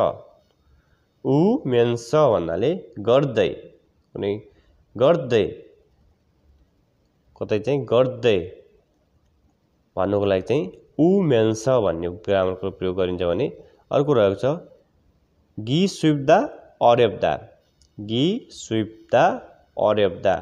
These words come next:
न ने सजिलो गाह्रो हुनु, न ने सजिलो गाह्रो हुनु भन्नु पर्यो भने गि स्विप्दा अरेप्दा।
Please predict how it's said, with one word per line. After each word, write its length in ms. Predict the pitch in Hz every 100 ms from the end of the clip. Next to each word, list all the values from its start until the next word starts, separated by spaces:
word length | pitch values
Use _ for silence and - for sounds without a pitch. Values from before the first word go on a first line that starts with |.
| - _ _ _ -
न 140 | 110 120 147 180 117
ने 100 | 107 95 -
सजिलो 520 | 104 107 113 135 165 269 - - _ _ -
गाह्रो 360 | 110 113 123 101
हुनु, 220 | 80 82 - -
न 220 | 101 101 107
ने 120 | 110 156 202
सजिलो 480 | - 101 104 110 131 214 - 107
गाह्रो 320 | 107 107 98
हुनु 180 | 87 76 - - _ _ _ _
भन्नु 220 | 90 98 95
पर्यो 180 | 98 95
भने 180 | 85 113 170 127 107
गि 160 | 110 131 -
स्विप्दा 420 | 131 131 131 143 233 - - _ -
अरेप्दा। 520 | 104 92 - -